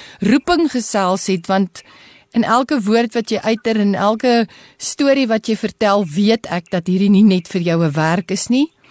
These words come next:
Dit is 'n roeping en jy volg jou droom en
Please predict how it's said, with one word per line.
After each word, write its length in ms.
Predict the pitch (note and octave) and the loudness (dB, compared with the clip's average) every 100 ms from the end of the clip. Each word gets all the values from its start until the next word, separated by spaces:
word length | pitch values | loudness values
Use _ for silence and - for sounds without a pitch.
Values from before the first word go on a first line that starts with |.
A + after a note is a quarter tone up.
| - - - - | -20 -20 -16 -6
Dit 180 | G3+ - | -4 -2
is 160 | G#3 | 0
'n 100 | G3 F3 | 0 2
roeping 500 | A3 - C4+ C4+ B3+ | 0 2 2 2 2
en 140 | G3 F#3 | 2 2
jy 120 | F3+ | 0
volg 380 | - B3 C4 - | 0 0 0 0
jou 140 | A#3+ F3+ | -2 0
droom 500 | G#3+ A3 A3 G#3+ - | 2 4 4 4 2
en 400 | F3 F#3 F#3 | 0 2 2